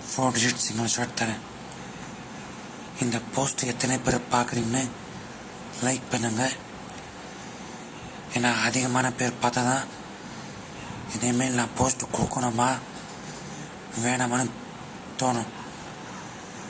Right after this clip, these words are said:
நிறைய பேர் லைக் பண்ணா போஸ்ட் கண்டிப்பா கொடுப்பேன் இனிமேல். லைக் பண்ணலனா போஸ்ட் கிடையாது. அது உங்க விருப்பம்.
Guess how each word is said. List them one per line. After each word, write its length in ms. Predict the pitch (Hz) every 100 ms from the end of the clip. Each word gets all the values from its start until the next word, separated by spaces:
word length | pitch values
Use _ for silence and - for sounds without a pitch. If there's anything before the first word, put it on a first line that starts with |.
| - - 113
நிறைய 220 | 110 127 -
பேர் 220 | 131 120
லைக் 180 | 127 -
பண்ணா 260 | 117 120 135 - - - - - - - - - - -
போஸ்ட் 300 | 131 - -
கண்டிப்பா 400 | - 120 - 123
கொடுப்பேன் 360 | 120 110 120 113
இனிமேல். 300 | 113 131 127 - - - - - - - - - - -
லைக் 280 | 117 135 -
பண்ணலனா 420 | 131 123 117 127 135 - - - - - - - -
போஸ்ட் 280 | - 131 - -
கிடையாது. 500 | - 120 120 110 135 - - - - - - - - - - - - 120
அது 220 | 120 120
உங்க 160 | 120 127
விருப்பம். 480 | 120 117 - 123